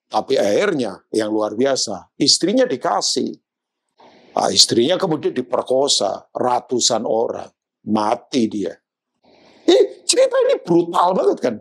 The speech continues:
Coba Hakim-Hakim sembilan belas itu cerita paling brutal itu. Itu setelah kemudian itu eranya Yosua nggak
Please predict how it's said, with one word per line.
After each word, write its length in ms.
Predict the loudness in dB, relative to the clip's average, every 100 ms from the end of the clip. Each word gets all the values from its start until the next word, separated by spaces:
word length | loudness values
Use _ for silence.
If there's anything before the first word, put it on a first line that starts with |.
| -2
Coba 300 | 0 2 0
Hakim-Hakim 400 | 0 0 2 2
sembilan 260 | 2 0
belas 200 | 0 -2 -2
itu 120 | -2
cerita 400 | -2 0 0 -2
paling 240 | -2 -2 -2
brutal 340 | -4 -2 0 0
itu. 240 | 0 -2 -6 _ _ _
Itu 320 | -6 -2 2
setelah 520 | 2 2 0 0 0 0
kemudian 400 | -2 -2 0 0
itu 320 | 0 -2 -2
eranya 640 | -2 -2 -2 -2 -4 -4 -2
Yosua 600 | -2 2 2 2 2 0
nggak 180 | -2